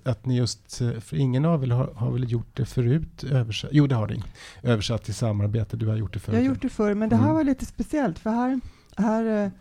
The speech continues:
Speaker 1: Mm.
Speaker 2: här gick vi på dikterna tillsammans nu.
Speaker 1: Ja.
Speaker 2: Eh, vi gick, alltså vi, vi satt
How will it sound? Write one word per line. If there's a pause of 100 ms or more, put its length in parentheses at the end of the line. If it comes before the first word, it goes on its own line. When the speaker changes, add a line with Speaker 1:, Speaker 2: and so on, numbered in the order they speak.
Speaker 1:
Mm.
Speaker 2:
här
gick
vi
på
dikterna
tillsammans (100)
nu. (440)
Speaker 1:
Ja.
Speaker 2:
Eh, (340)
vi
gick, (120)
alltså
vi, (480)
vi
satt